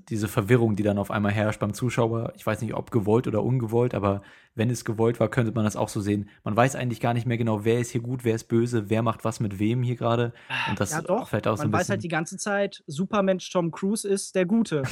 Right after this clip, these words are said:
Speaker 1: <laughs>
Speaker 2: Und,
Speaker 1: Okay, ja.
Speaker 2: äh, der Böse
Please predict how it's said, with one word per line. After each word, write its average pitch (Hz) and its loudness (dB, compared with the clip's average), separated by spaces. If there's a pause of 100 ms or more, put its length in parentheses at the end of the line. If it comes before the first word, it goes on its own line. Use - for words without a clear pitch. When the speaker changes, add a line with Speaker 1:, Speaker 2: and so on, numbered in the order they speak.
(200)
Speaker 1:
<laughs> 127 -6
Speaker 2:
Und, 208 2
Speaker 1:
Okay, 104 2
ja. 101 -2
Speaker 2:
äh, 160 2 (580)
der 190 2
Böse 262 2